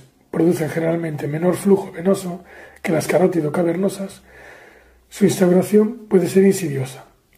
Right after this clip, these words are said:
con una simple congestión orbitaria, proptosis y dolor. Esto puede ser lo que tiene el Rafael, una fístula dural, por eso tiene proptosis. La arterialización de las venas conjuntivales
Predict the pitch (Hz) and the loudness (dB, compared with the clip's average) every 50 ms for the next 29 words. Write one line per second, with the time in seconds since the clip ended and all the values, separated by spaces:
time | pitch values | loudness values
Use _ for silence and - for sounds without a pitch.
0 | _ _ _ _ _ _ _ _ _ _ _ _ _ _ _ _ - - 175 165 | _ _ _ _ _ _ _ _ _ _ _ _ _ _ _ _ -6 -4 -4 -2
1 | 170 180 175 - 196 180 175 190 185 - 190 156 - 180 139 - 190 180 170 165 | 0 -2 0 0 0 0 0 0 -2 -2 -4 -4 -4 -4 -4 -2 -2 -4 -2 -2
2 | 151 151 156 151 208 208 208 202 196 202 208 214 - - - 160 143 135 - 202 | -4 -6 -4 0 2 4 4 4 4 2 0 -2 -6 -8 -8 -8 -6 -4 0 0
3 | 196 196 - 208 190 - - - 254 165 135 120 113 107 104 - - - _ _ | 0 0 0 -2 -2 -4 -4 -4 -2 0 0 0 -2 -2 -8 -10 -14 -20 _ _
4 | _ _ _ _ _ _ _ _ _ _ _ _ _ _ _ _ _ _ _ _ | _ _ _ _ _ _ _ _ _ _ _ _ _ _ _ _ _ _ _ _
5 | _ _ _ _ _ _ _ _ _ _ _ _ _ _ _ _ _ _ _ _ | _ _ _ _ _ _ _ _ _ _ _ _ _ _ _ _ _ _ _ _
6 | _ _ _ _ _ _ _ _ _ _ _ - - - - - - - - - | _ _ _ _ _ _ _ _ _ _ _ -20 -20 -20 -20 -20 -20 -20 -20 -20
7 | - _ _ _ _ _ _ _ _ - 196 - - 196 - 202 170 160 - - | -20 _ _ _ _ _ _ _ _ -6 -4 -2 -2 -2 0 0 -2 -2 -2 -4
8 | 170 151 151 143 147 139 131 - 147 143 143 139 139 139 143 147 147 151 - - | -4 -4 -4 -4 -6 -8 -8 -8 -10 -8 -8 -8 -10 -10 -10 -10 -10 -10 -8 -8
9 | 160 - _ _ - - 180 160 143 127 147 - - - 170 151 143 147 147 160 | -10 -12 _ _ -10 -8 -6 -6 -6 -8 -10 -12 -10 -8 -6 -6 -4 -4 -6 -6
10 | 151 143 135 - - - - 180 160 165 151 165 147 147 135 - - - - - | -6 -8 -10 -12 -16 -14 -12 -10 -8 -8 -6 -6 -6 -6 -8 -10 -14 -16 -16 -16
11 | - - - - - - - - _ _ _ _ _ _ _ _ _ _ _ _ | -16 -16 -16 -18 -20 -20 -20 -20 _ _ _ _ _ _ _ _ _ _ _ _
12 | _ _ _ _ _ - - - - - - - - - - - _ _ - 233 | _ _ _ _ _ -20 -20 -20 -20 -20 -20 -20 -20 -20 -20 -20 _ _ -4 0
13 | 196 156 156 160 156 190 165 165 160 165 156 - 165 135 - 208 208 202 190 185 | 2 2 2 2 2 2 2 2 2 0 -2 -4 -4 -4 2 2 4 4 4 2
14 | 175 147 139 156 156 143 151 - - 185 160 139 - 165 143 131 170 180 202 196 | 2 0 -2 -4 -6 -6 -8 -8 -8 -8 -6 -6 -6 -8 -8 -4 -2 0 2 2
15 | 185 190 208 202 - - | 2 0 -4 -6 -10 -18